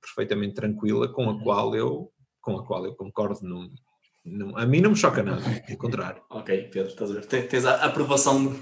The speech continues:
Speaker 2: <laughs> Portanto, a-, acho que sim. E, e para, para nós aqui do Gabinete de Comunicação também nos facilitou bastante, porque a palavra tomorrow, a frase "tomorrow needs engineering", como a engineering acaba no fim, nós conseguimos trocá-la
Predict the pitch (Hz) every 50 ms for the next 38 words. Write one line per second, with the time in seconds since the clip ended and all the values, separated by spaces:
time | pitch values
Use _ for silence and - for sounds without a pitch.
0 | - - 160 - - 117 - - - - 120 - - - - 127 - - _ -
1 | 120 123 120 - - 139 - - _ - - - 127 123 123 123 - 123 123 123
2 | 139 139 - - - 120 120 - - - 170 190 - 190 185 - 175 160 185 -
3 | - - - - - _ _ - 180 165 165 165 170 170 165 160 160 156 151 156
4 | 156 156 151 - 151 147 143 156 151 - 160 156 147 - - 151 - 156 147 139
5 | 151 147 151 - - 147 135 - - - 143 135 135 131 120 117 117 120 - 135
6 | 135 127 123 123 - - 139 139 139 - 151 147 - - - 131 135 131 127 123
7 | 131 123 120 123 120 117 117 117 117 117 127 143 156 95 - - _ - 127 120
8 | 117 113 107 110 113 110 107 107 104 95 117 113 110 113 113 - 123 131 - 196
9 | 190 - - - 143 - 139 135 135 - 151 131 - - - - -